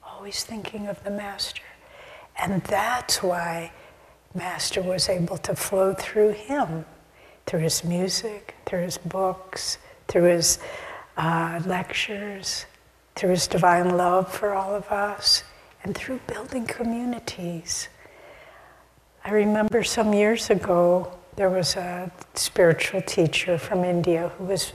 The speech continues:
visiting, and we were showing him around. And of course, people are always impressed when they come to Ananda. And I think really it's not what they see with their eyes,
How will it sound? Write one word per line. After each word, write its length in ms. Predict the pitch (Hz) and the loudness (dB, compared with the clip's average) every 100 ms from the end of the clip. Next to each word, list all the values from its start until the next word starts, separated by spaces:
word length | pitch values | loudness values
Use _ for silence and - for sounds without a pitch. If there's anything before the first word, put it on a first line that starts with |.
| 175 | 2
visiting, 560 | 180 165 185 180 185 | 4 4 0 -4 -6
and 120 | 190 | -6
we 120 | 185 185 | -2 0
were 160 | 196 | 0
showing 440 | 185 - 175 175 180 | 0 4 4 4 2
him 140 | 185 | 0
around. 580 | 185 160 160 170 180 185 - - - - - - - | 2 0 -2 -6 -8 -10 -14 -20 -20 -20 -20 -16 0
And 340 | 185 185 208 | 2 4 2
of 120 | 262 - | -4 -2
course, 280 | 247 226 - | 0 0 -2
people 520 | - 214 - 208 196 - - - - - | 4 4 4 2 2 0 -12 -14 -16 -12
are 140 | 190 190 | -2 2
always 340 | 196 190 180 | 4 4 2
impressed 760 | 185 - - 147 143 147 - 180 | -2 -4 0 2 4 2 0 2
when 120 | 175 | 4
they 120 | 170 | 2
come 280 | 165 175 170 | 0 -2 -2
to 180 | - 185 | 0 0
Ananda. 720 | 175 165 170 170 175 175 175 - | 0 -2 -6 -6 -6 -8 -10 -4
And 220 | 208 214 - | 0 0 2
I 140 | - 208 | 4 4
think 420 | - 285 269 - | 4 2 2 6
really 420 | 220 220 214 196 190 | 6 8 8 6 4
it's 260 | 220 170 - | 0 0 0
not 200 | 208 208 | 0 2
what 200 | 202 - | 0 2
they 140 | 180 | 0
see 260 | 165 - 180 | 0 2 4
with 220 | 185 175 | 4 0
their 200 | 170 170 - | 0 -2 -4
eyes, 680 | - 156 151 151 156 - | -6 -6 -8 -10 -12 -12